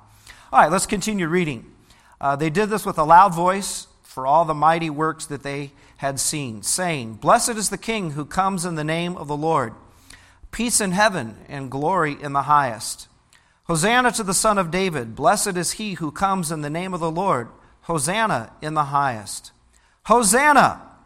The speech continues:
Blessed is he who comes in the name of the Lord." Verse thirty-nine. And some of the Pharisees called to him from the crowd, "Teacher,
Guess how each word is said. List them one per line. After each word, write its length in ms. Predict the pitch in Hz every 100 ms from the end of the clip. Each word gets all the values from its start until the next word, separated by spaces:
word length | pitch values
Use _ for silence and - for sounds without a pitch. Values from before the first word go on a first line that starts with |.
| _ _ _ -
Blessed 480 | 151 139 165 185 165
is 180 | 143 -
he 180 | 190 165
who 160 | 139
comes 420 | 131 170 170 135 113
in 200 | 151 135
the 80 |
name 420 | 131 151 147 135 127
of 140 | 127
the 80 | 120
Lord." 400 | 120 127 127 110 - _ _
Verse 300 | - 123 151
thirty-nine. 680 | - 160 139 120 127 117 101 - _ _ _ _ _ _ _ -
And 80 | 131
some 200 | 196 247
of 40 |
the 60 | 208
Pharisees 580 | 214 214 185 - 170
called 380 | - - 185 196
to 80 | 160
him 220 | 143 143
from 200 | - 147
the 80 | 139
crowd, 520 | - 147 147 123 113 - _ _ _ _ _ _ _ _ _ _ _ _ _ _
"Teacher, 580 | - 277 294 247 175 98